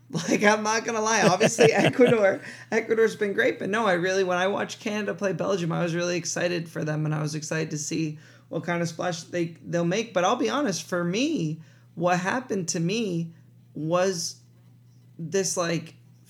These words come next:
Speaker 1: energy and passion for the U S with the
Speaker 2: Right.
Speaker 1: Wales game. Like, I found myself like, "Whoa, I'm actually really invested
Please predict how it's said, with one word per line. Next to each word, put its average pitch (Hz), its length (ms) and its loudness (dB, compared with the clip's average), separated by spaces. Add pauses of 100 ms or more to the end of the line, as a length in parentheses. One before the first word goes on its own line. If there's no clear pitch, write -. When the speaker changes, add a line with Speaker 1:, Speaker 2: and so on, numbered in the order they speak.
(360)
Speaker 1:
energy 190 800 -2
and 165 220 0
passion 180 640 -4
for 190 180 -6
the 202 120 -2
U 220 240 0
S 285 560 -2 (520)
with 170 180 0
the 214 80 0
Speaker 2:
Right. 247 220 6
Speaker 1:
Wales 415 220 -2
game. 156 320 2
Like, 160 240 -2
I 190 240 0
found 247 360 -2
myself 180 680 -2
like, 151 400 -2 (460)
"Whoa, 170 800 2 (680)
I'm 214 220 0
actually 175 500 0
really 175 600 0
invested 160 760 -2